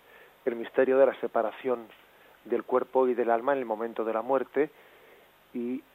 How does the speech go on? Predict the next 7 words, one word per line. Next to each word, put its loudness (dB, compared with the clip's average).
el 2
de 4
la 4
resurrección 0
de 2
nuestro 0
cuerpo 0